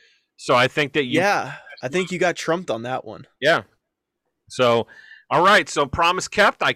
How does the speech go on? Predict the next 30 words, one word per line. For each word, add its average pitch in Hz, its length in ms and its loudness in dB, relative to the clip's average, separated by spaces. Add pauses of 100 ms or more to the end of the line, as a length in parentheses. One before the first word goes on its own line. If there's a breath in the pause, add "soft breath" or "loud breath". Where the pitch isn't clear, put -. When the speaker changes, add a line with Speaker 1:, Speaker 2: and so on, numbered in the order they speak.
Speaker 1:
uh, 113 240 0
we, 107 180 -6
we 104 200 -6
read 117 240 2
'em 131 100 2
off. 143 220 4
The 120 100 -6
next 123 240 -4
time, 139 260 -2
please 175 280 -6
participate 131 640 -6
if - 120 -12
you 117 100 -10
wanna 113 200 -4
be 110 140 -8
read 120 220 0
off, 127 180 0
your 110 120 -2
answer 123 240 -2
to 117 60 -12
be 110 100 -6
read 107 200 -2
off 107 200 -2
during 104 200 -10
the 90 60 -14
show. 135 200 -4
You 110 180 -8
will 117 260 2
be 160 120 -6
pestered, 104 560 -6